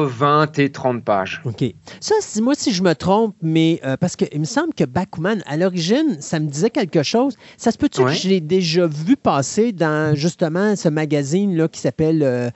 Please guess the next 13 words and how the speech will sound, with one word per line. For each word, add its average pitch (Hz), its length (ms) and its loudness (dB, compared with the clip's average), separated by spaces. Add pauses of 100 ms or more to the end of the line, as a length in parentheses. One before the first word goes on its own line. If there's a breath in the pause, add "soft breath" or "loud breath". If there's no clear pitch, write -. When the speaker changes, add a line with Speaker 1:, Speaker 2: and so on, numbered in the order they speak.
(200 loud breath)
Speaker 2:
Shonen 160 420 -2
Jump ? 185 320 -2 (1120 loud breath)
Speaker 1:
Oui, 208 240 2
il 175 80 2
a 175 60 4
été 170 160 2
publié 180 360 0
dans 175 120 0
le 156 40 -2
Shonen 147 320 -2
Jump. 139 240 0
Donc, 131 180 -8
c'est, 135 100 -6